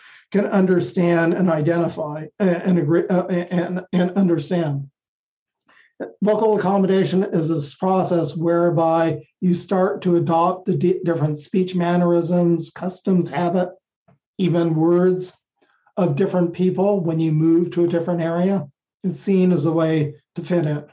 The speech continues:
I'd recruited Dick Byrne to the dialect study, as Dick had, um, been to Mohali before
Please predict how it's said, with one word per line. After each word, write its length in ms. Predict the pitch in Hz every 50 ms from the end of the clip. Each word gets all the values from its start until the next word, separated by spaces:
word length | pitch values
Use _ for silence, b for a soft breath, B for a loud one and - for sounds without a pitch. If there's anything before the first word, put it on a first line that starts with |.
| _ _ _ _ _ _ _ _ _ _ _ _ _ _ _ _ _ _ _ _ _ _ _ _ _ _ _ _ _ _ _ _ _ _ _ _ _ _ _ _ _ _ _ _ _ -
I'd 160 | 208 220 220
recruited 580 | 240 233 233 - 262 277 294 - 262 240 196 -
Dick 300 | - 208 - - - -
Byrne 500 | 208 196 190 180 165 147 139 139 139 - _ _ _ _ _ _ _ _ _ _ _ _ _ _ _ _ _ -
to 100 | 190 185
the 140 | 165 175 170
dialect 420 | 175 170 170 170 160 156 139 135
study, 420 | - - - 151 147 147 147 143 _ _ _ _ _ _ _ _ _ _ _ _
as 220 | - 180 175 156 143
Dick 340 | 143 202 190 185 185 185 -
had, 380 | 160 135 175 175 170 170 170
um, 300 | 170 170 165 160 160 143
been 220 | 143 139 208 202 202
to 80 | 175
Mohali 420 | 175 175 170 147 160 165 165 170 170
before 500 | 170 160 143 143 147 147 147 165 180